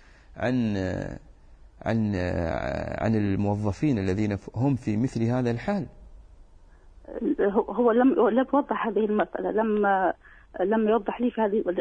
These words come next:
Speaker 2: قصدي إذا، حتى، حتى قصدي موضوع التوقيع، آه، لم يقل لي شيء في هذه المسألة، يقول لي: إلا إذا احتجتك سوف أرسل إليك،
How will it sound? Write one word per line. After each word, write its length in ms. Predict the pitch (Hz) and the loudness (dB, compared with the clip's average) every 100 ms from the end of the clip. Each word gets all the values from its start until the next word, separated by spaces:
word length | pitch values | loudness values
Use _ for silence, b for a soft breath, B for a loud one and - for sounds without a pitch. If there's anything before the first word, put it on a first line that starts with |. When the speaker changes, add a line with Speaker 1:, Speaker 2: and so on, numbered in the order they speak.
| - | -4
Speaker 2:
قصدي 260 | 220 - 339 | -2 0 0
إذا، 200 | 214 202 | 0 -2
حتى، 600 | - 262 226 214 185 240 - | -2 0 0 2 0 0 -4
حتى 300 | - 240 - | -6 -6 -4
قصدي 220 | - 220 | -6 0
موضوع 320 | 220 202 240 202 | 0 2 0 -2
التوقيع، 580 | - 185 175 - 311 339 - - | 0 0 2 4 4 2 -4 -4
آه، 380 | 202 185 175 - - b b b - | -2 0 -2 -4 -10 b b b 0
لم 160 | 269 | 2
يقل 220 | 208 - 233 | 2 2 2
لي 100 | 247 | 2
شيء 160 | 226 | 0
في 100 | 196 | 2
هذه 180 | 202 202 | 0 2
المسألة، 380 | 214 208 - 170 | 0 -2 0 -2
يقول 320 | - 240 220 | 0 0 2
لي: 180 | 262 - | 2 2
إلا 200 | 240 - | 0 2
إذا 200 | 285 240 | 4 2
احتجتك 480 | - 311 320 - 285 | 2 -2 0 -4 -2
سوف 200 | 254 - | -2 -4
أرسل 240 | - - | -6 -6
إليك، 340 | 311 160 - | -2 -2 -4